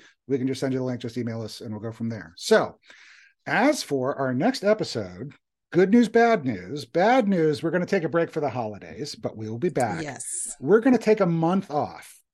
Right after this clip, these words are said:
Speaker 1: We're gonna be back on January fifth. Good news is that gives you plenty of time for our next top five, which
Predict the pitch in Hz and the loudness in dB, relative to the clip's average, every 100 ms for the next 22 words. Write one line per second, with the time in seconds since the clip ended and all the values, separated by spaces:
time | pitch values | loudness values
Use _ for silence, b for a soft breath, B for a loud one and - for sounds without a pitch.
0 | _ - 139 165 175 185 175 175 165 156 | _ -6 0 0 2 2 2 2 2 0
1 | 151 151 131 143 139 135 139 131 131 175 | 0 -2 0 0 2 0 0 -2 -4 -4
2 | 131 - _ _ _ _ _ 110 101 170 | -6 -8 _ _ _ _ _ -16 -6 2
3 | 285 330 160 107 92 85 95 - 151 131 | 4 4 0 -2 -6 -12 -14 -12 -6 0
4 | 147 160 127 135 - 185 233 220 220 143 | 0 0 -2 -4 -2 0 4 4 2 -4
5 | 120 110 117 - 127 120 123 175 247 - | -4 -4 -6 -4 -2 0 0 -2 -2 -4
6 | 175 160 - 139 120 110 101 117 | 0 0 0 -4 -2 -4 -6 -10